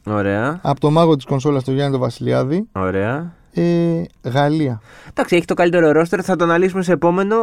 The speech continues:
Speaker 1: αλλά
Speaker 2: Τριάντα μία Μαΐου, δώδεκα και σαράντα τρία.
Speaker 1: Ωραία.
Speaker 2: Γαλλία.
Speaker 1: Εγώ δεν θα κάνω ακόμα. Δεν είμαι... δεν είχα... συγγνώμη, δεν με είχε ενημερώσει. Με πιάνει εδώ ο Θοδωρής Εξαπίνης, δεν μου είχε πει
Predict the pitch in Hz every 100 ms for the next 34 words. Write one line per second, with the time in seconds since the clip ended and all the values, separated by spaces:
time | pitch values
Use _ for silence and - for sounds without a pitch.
0 | - 196 190 190 185 180 170 175 185 233
1 | 220 185 185 214 247 269 254 - _ _
2 | _ _ - - - - _ _ _ _
3 | 165 165 233 240 247 240 214 208 196 190
4 | 190 208 202 127 98 - 117 113 95 87
5 | - _ - - 160 180 175 117 117 127
6 | 160 160 165 147 127 110 104 110 123 160
7 | 151 127 120 147 190 196 185 131 143 156
8 | 190 190 202 185 160 139 131 123 117 135
9 | 135 175 160 156 156 156 147 147 143 151
10 | 147 147 147 131 190 170 180 170 135 107